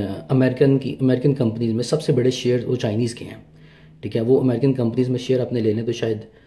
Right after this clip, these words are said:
अमेरिकन कंपनीज में वो stability कायम ना रख पाए। तो इस वजह से, अ, इस philosophies की वजह से, अ,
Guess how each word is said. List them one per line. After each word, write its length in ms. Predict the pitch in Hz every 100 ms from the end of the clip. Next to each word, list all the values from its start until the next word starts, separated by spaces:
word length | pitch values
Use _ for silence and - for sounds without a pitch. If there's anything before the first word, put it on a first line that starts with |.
| - - - -
अमेरिकन 360 | 131 120 - 131
कंपनीज 420 | 117 107 120 123
में 60 |
वो 240 | 117 139 131
stability 600 | - 98 101 104 135 160 - -
कायम 160 | 110
ना 140 | 101 101
रख 180 | 92 -
पाए। 220 | - - - _ _ _ _ _ _ _ _ _ _ _ _ _ - - - - - -
तो 60 | -
इस 220 | 170 160
वजह 180 | 185 190
से, 220 | 190 185
अ, 540 | - 151 143 143 143 165
इस 220 | 160 -
philosophies 600 | 160 147 127 120 185 165
की 120 | 151
वजह 220 | 117 110
से, 220 | 117 -
अ, 100 | 131